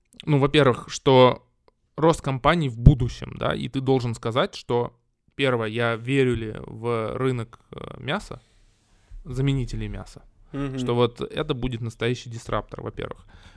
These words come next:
Speaker 1: Во-вторых, сможет ли Beyond Meat, э, удержать, э, высокую долю рынка? И в-третьих, ну, сможет ли он, э, в условиях конкуренции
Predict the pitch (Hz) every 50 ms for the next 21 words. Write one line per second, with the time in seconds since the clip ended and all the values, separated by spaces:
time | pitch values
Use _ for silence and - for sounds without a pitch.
0 | - - - - - - 127 131 143 139 123 - - - - 139 139 135 120 117
1 | 117 - 120 123 120 117 113 113 123 123 127 123 117 117 - - 127 123 117 117
2 | _ _ - - - 117 - - 127 127 120 135 127 113 117 123 113 104 - -
3 | - - - - - - - - - - - _ - - 120 127 - - 131 113
4 | - - 117 117 117 123 117 113 120 135 170 233 - - - - - _ _ _
5 | _ _ _ _ _ _ _ _ _ _ _ _ _ _ _ _ _ _ _ _
6 | _ _ - 127 127 127 123 123 120 120 120 113 110 - - - 123 147 180 170
7 | 139 131 - - 127 120 113 - - 117 131 131 131 113 120 117 117 117 113 120
8 | 123 127 123 120 117 113 113 110 107 113 - 50 50 - - - - _ _ _
9 | _ _ _ _ _ _ - 127 123 120 - 135 135 135 127 120 110 - - -
10 | 120 113 - 131 120 123 156 190 180 - - 135 123 117 113